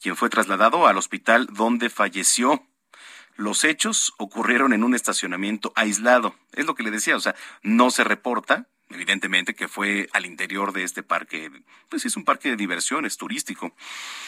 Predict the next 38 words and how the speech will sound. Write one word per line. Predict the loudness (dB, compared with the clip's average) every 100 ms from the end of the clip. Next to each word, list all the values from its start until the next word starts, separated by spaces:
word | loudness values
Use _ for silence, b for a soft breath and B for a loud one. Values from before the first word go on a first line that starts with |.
| B B
Y | 2
dice, | 4 4 6 6
"Y | 6
adjunto | 4 4 -4 2
a | 4
la | 4
carretera | 2 2 4 4
federal | 2 2 2
Tulum-Playa | 2 0 0 2 2 2
del | 0
Carmen, | 2 2 4 2 2
no | 0
se | 0
reporta | -2 -2 -4 -4
afectación | -8 -8 -6 -4 -6
alguna | -6 -4 0 0
a | 0
turistas | -2 -6 -6 -4 -2 -2
y | -4
se | -6
aplican | -6 -6 -4
los | -4
protocolos | -6 -8 -8 -4 -2 -2
de | -4
búsqueda | -8 -6 0 0 0 B B B
del | -4 -2
agresor. | -2 -2 -4 -2 -2
Se | -2 -2
inicia | -4 -2 -2
carpeta | -4 -6 -6 -6
de |
investigación". | -8 -14 -14 -10 -8 -8 B B B
¿Usted | -4 -2
cree | 0 0
que | 2
no |
hay | 2
afectación | 2 0 0 0 2 4 2 0